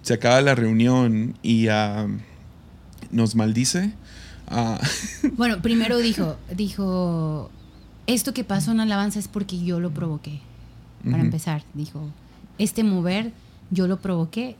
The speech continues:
Speaker 2: y ustedes lo están apagando".
Speaker 1: Ya.
Speaker 2: Y
Speaker 1: Y como lo están apagando
Speaker 2: Ah, ya, pero, pero esa señora dijo, dice, "Yo estaba viendo cómo la gente estaba sanando de cáncer porque yo lo estaba provocando".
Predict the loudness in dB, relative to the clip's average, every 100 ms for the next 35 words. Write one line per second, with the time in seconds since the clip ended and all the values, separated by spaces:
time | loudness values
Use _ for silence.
0 | -6 0 4 4 2 0 2 2 0 2
1 | 0 0 -2 -2 -2 -4 -10 -20 -20 -12
2 | -6 -6 -8 -20 -20 -20 -20 -4 -2 2
3 | 0 0 0 0 2 2 2 0 0 0
4 | 2 2 2 2 4 4 4 4 0 -2
5 | 0 0 0 2 2 2 -2 -4 -8 -10
6 | -20 -20 -18 -6 -4 -2 -4 -2 -2 -2
7 | -4 -6 -2 2 2 2 0 0 0 0
8 | -2 -2 -4 -4 -4 -6 -8 -8 -8 -6
9 | -4 -4 -2 -4 -6 -6 -6 -8 -10 -10
10 | -6 -4 -4 -4 -2 -2 -4 -8 -10 -10
11 | -8 -8